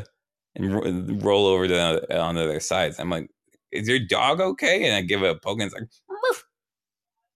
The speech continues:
Ah. I'm like, "Did, then get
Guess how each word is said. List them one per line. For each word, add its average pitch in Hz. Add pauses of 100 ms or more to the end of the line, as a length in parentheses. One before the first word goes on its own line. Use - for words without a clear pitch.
(640)
Ah. 285 (1500)
I'm -
like, - (100)
"Did, 127 (840)
then 202
get 392